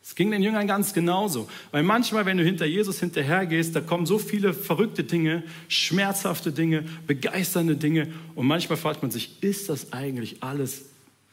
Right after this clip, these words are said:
wahr? Ist das real, würde man heutzutage sagen? Ist das echt?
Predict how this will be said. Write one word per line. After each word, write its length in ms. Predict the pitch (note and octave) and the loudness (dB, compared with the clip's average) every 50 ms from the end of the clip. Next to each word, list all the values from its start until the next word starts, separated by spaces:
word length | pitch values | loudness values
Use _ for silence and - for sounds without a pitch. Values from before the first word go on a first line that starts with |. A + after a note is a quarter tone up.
| _ _ _ _ _ _ _ _ - | _ _ _ _ _ _ _ _ -20
wahr? 440 | A2 - - G#2 - A#2+ C3+ E3 - - - - - - - _ _ _ _ _ _ _ _ _ _ - | -18 -14 -12 -12 -10 -8 -10 -10 -10 -12 -16 -20 -20 -20 -20 _ _ _ _ _ _ _ _ _ _ -10
Ist 300 | - F#4+ D#4 - - G3 | -6 -6 -6 -4 -4 -4
das 280 | F3 E3 - - - - - - - - | -4 -4 -4 -4 -8 -12 -16 -20 -8 -2
real, 440 | C3 B2+ F3 A#3 B3+ A#3+ A#3 A3 F#3+ | 2 4 4 6 6 6 6 4 4
würde 180 | G#3+ G#3+ G#3+ G3+ | 2 2 2 2
man 160 | G3 F#3 F3 | 2 2 2
heutzutage 560 | G3 G3 G3 - F#3+ - - F#3 F#3 F3+ F3 | 2 0 0 -2 -4 -2 -2 0 0 0 0
sagen? 240 | D3+ F#3 F3+ F#3+ F#3 | 0 0 -2 -2 -4
Ist 160 | D#3+ - - | -4 -4 -4
das 160 | C3+ - - - - - - | -4 -6 -8 -8 -8 -8 -8
echt? 200 | - - - - | -8 -8 -10 -12